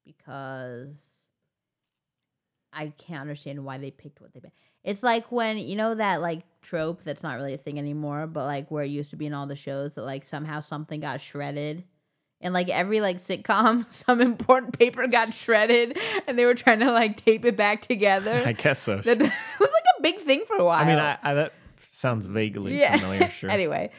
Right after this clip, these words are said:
Speaker 1: so that's, like, kind of what the writing style reminds me of. Like, they're trying to tape back together and they're like, "We just gotta get it done. Doesn't have to, it doesn't have to be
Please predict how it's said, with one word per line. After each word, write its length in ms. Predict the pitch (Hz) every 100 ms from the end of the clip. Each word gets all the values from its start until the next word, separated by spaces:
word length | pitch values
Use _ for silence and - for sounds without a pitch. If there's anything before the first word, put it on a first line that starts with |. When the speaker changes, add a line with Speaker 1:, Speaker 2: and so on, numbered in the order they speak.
| - 208
Speaker 1:
so 160 | -
that's, 380 | 240 208 233 262
like, 180 | 277 262
kind 180 | 214 190
of 60 |
what 120 | 190 202
the 100 | 175
writing 340 | 151 156 170
style 280 | - 156 147
reminds 440 | 143 123 101 185
me 160 | 180 110
of. 200 | 71 185
Like, 120 | 175
they're 120 | 185
trying 340 | 190 - 196 175
to 100 | -
tape 300 | 180 208 240
back 300 | 240 254 269
together 720 | 262 226 214 202 196 196 214 _ _ _ _ _
and 100 | 175
they're 120 | 175
like, 280 | 156 160 165 - - _
"We 120 | -
just 200 | 180 190
gotta 200 | 196 185
get 140 | 185 185
it 60 |
done. 260 | 170 156 151
Doesn't 200 | 160 180
have 220 | 175 175
to, 280 | 175 165 156 - _ _ _ _ _
it 80 | 175
doesn't 180 | 180 190
have 120 | 180
to 60 |
be 300 | 180 165 160